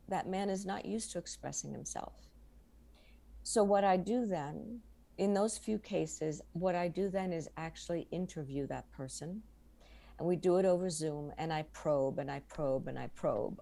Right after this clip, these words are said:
until I get answers back. And they might be one-word answers sometimes, but at least it's something.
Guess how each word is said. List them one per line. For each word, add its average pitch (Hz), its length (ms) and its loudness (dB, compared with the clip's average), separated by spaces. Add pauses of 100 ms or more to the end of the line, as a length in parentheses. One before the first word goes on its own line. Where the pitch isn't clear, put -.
until 165 460 0
I 156 120 0
get 143 340 -4 (1200)
answers 160 440 0
back. - 260 -8 (1200)
And 165 380 2
they 240 100 2
might 226 260 4
be 254 140 6
one-word 190 560 2
answers 180 440 -6
sometimes, 139 600 -6
but 175 160 2
at 185 100 2
least 214 340 0
it's - 200 -6
something. - 480 -2